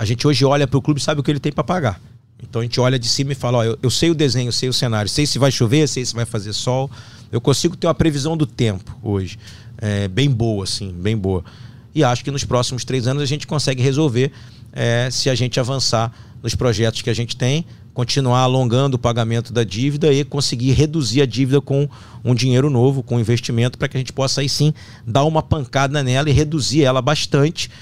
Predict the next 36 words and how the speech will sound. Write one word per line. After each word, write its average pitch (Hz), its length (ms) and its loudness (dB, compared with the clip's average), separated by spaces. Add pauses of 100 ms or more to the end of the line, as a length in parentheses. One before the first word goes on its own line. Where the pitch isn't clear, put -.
(280)
é, 117 360 2
e 135 120 2
aproveitar 135 500 0
parte 139 420 -2
dessa 123 320 2
redução 127 500 2 (380)
pra 135 120 2
canalizar 147 560 0
mais 139 220 -2
recursos 139 400 0
pro 139 140 -2
departamento 131 600 -2
de - 60 -4
futebol. 123 440 0 (400)
Eu 117 80 0
falei, 117 280 2
acho 120 140 0
que - 80 -8
numa 117 140 0
segunda 117 340 -2
entrevista, 120 460 -4
que - 120 -12
teria 120 280 2
reduzido 113 420 0
de 120 100 -2
nove 117 300 0
pra 131 180 0
sete. 107 440 -2
A - 20 -6
gente 107 260 -4
já 120 120 2
foi 113 160 -4
três 113 280 -2
anos 110 220 -2
e 147 60 0
meio. 135 260 2